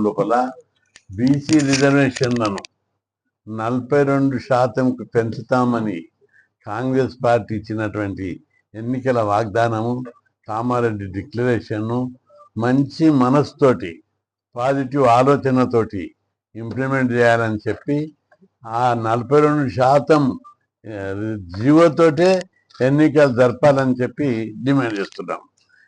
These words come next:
ఈ మధ్య రకరకాల వాదనలు వినిపిస్తున్నాయి. ఏమనంటే పార్టీ పరంగా ఇస్తామని. పార్టీ పరంగా వద్దు, మాకు భిక్షం వద్దు, హక్కు కావాలి. భిక్షము,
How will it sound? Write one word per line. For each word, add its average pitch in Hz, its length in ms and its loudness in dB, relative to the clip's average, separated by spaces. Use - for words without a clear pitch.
ఈ 139 100 -4
మధ్య 151 340 2
రకరకాల 147 640 2
వాదనలు 147 460 4
వినిపిస్తున్నాయి. 139 640 -4
ఏమనంటే 143 640 2
పార్టీ 135 260 4
పరంగా 123 420 4
ఇస్తామని. 85 400 -6
పార్టీ 156 260 -4
పరంగా 165 380 2
వద్దు, 160 180 2
మాకు 139 220 2
భిక్షం 123 440 0
వద్దు, 156 240 6
హక్కు 190 340 0
కావాలి. 120 340 6
భిక్షము, 170 440 0